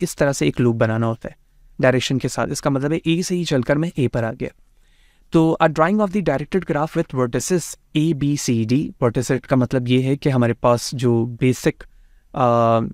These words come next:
नोड हैं, उनके नाम है। तो आप देखें, यहाँ पे चार नोड बना दिए गए हैं, A, B, C, D। and edges। अब एजेस को रिप्रेजेंट किया जा रहा है A कॉमा B से, यानी A से B के दरमियान आप एज बनाएं,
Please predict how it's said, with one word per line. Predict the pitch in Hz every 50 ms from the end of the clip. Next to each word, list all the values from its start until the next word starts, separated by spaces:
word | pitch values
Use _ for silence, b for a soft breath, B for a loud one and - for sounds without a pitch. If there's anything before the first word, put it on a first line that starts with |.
| - - - - 147
नोड | 131 127 139 147 165 165 131
हैं, | 113 113 107 110 - _ _ _
उनके | 160 156 143 - 147
नाम | 123 110 107 107 107 117
है। | 117 - - -
तो | 131
आप | 120 120
देखें, | 117 120 113 - 135
यहाँ | 127 123
पे | 117 143
चार | - - 123 117 120
नोड | 123 123 127 127
बना | 123 127 123 117 117
दिए | 123 131 135
गए | 151 139
हैं, | 139 131
A, | - 135 120 117
B, | 123 123
C, | 120 - - 127 120
D। | 127 131 - _ _ _ _ _ _ _ _ _ _ _ -
and | 185 202 - -
edges। | 147 127 117 120 113 -
अब | - - 170 170 180 - -
एजेस | 147 147 151 185 - -
को | - 190
रिप्रेजेंट | 175 - - 147 143 147 156 147
किया | - 147 147
जा | 131 131 127 123
रहा | 131 143
है | - - - 175
A | 180 180
कॉमा | - - 139 123 131 135
B | 127 113 117 113 113
से, | - - 127 - _ _ -
यानी | 131 123 131 151 - -
A | 175 180 190
से | 170 - 196 185 165
B | 135 127 127 139
के | - 160
दरमियान | 139 135 123 123 123 120 127 135
आप | - 147 139 - -
एज | 151 139 120 113 117 - -
बनाएं, | 127 113 110 107 110 117